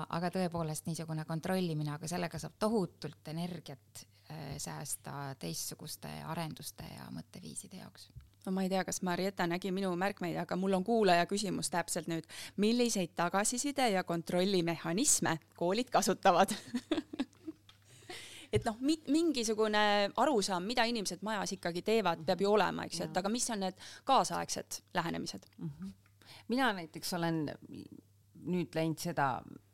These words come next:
Speaker 3: viisi, et, ähm, vestlused on üks asi, et oma kooliastme juhtidega ja selle niisuguse lähima koolikorraldustiimiga olen proovinud selliseid üks-ühele niimoodi, me ei tee iganädalaselt, aga kord kuus, et meil oleks sellised,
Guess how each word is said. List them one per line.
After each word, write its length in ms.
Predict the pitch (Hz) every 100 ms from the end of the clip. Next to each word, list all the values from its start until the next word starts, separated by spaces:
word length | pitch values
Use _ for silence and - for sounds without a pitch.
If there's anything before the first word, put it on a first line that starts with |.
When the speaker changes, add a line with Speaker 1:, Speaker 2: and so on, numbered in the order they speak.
| 135
Speaker 3:
viisi, 400 | 139 120 - 117 - _ - - - - 156
et, 360 | 170 - -
ähm, 640 | 165 160 156 151 139 123 82 - - _ _ _
vestlused 640 | 185 226 - - - - - - - _ _ _
on 160 | 147 139
üks 220 | 135 -
asi, 160 | 123 -
et 100 | -
oma 200 | 165 156
kooliastme 560 | 175 302 254 190 - 170
juhtidega 600 | 175 - 147 147 - 143
ja 160 | 143 151
selle 280 | 175 156 143
niisuguse 360 | 151 - 151 139
lähima 280 | 185 196 147
koolikorraldustiimiga 1120 | 190 240 - 165 147 147 - 175 165 156 143
olen 140 | 139 143
proovinud 340 | 156 147 143
selliseid 300 | 143 135 139 165
üks-ühele 480 | - 208 214 220
niimoodi, 380 | 214 196 180 185 - -
me 80 | 226
ei 80 | 254
tee 80 | 202
iganädalaselt, 760 | 202 180 165 165 165 170 151
aga 140 | 156 139
kord 220 | 156 -
kuus, 300 | - 135 127
et 100 | 113
meil 140 | 135 160
oleks 240 | 156 -
sellised, 480 | 143 135 131 - -